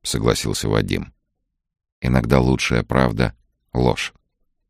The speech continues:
Обряд инициации проходил весной. Одетые в белое монахи собрались в церкви. Среди них в такой же белой рясе стоял Вадим. Перед ними в кресле у алтаря сидел брат Роже.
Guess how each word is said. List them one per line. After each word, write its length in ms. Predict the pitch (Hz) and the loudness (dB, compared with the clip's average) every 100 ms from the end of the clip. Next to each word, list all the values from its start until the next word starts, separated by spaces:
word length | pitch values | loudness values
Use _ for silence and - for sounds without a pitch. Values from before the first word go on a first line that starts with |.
| _ - | _ 2
Обряд 440 | 80 64 85 78 | 4 6 4 4
инициации 720 | 76 76 - 87 80 - 60 | 4 4 4 0 0 0 -4
проходил 500 | 52 - - 64 65 | -2 -4 -2 0 0
весной. 580 | 60 64 - 60 50 - _ _ _ - | 0 0 0 -2 -2 -8 _ _ _ -2
Одетые 520 | 71 92 - 85 73 | 4 4 4 4 4
в 80 | 55 | 4
белое 360 | 80 76 69 | 4 4 2
монахи 520 | 69 69 78 80 - | 4 4 4 4 0
собрались 540 | 57 - 53 60 60 - | -2 0 0 2 0 -2
в 100 | - | -8
церкви. 540 | - 60 - 50 - _ _ - | 0 0 0 -12 -12 _ _ -8
Среди 400 | - 62 53 60 | -4 -2 0 4
них 240 | 71 - | 4 2
в 80 | - | -4
такой 320 | - 67 60 | -4 0 -2
же 140 | 55 | 0
белой 420 | 53 58 52 50 50 | -2 0 0 -2 0
рясе 400 | 58 69 - 73 | 0 0 -2 -6
стоял 460 | - 57 50 52 | -2 -2 0 -2
Вадим. 520 | 52 53 50 50 50 _ _ _ _ - - - | -2 -4 -2 -8 -8 _ _ _ _ -20 -20 -4
Перед 260 | 76 71 69 | 2 4 8
ними 200 | 107 95 | 8 6
в 100 | - | 4
кресле 440 | 78 85 - 69 | 2 2 2 0
у 100 | 62 | 2
алтаря 480 | 58 53 64 62 69 | 2 2 2 2 0
сидел 360 | - 58 60 60 | -2 -2 0 0
брат 340 | 52 57 - | 0 -2 0
Роже. 460 | 55 50 50 50 | -2 -2 -4 -6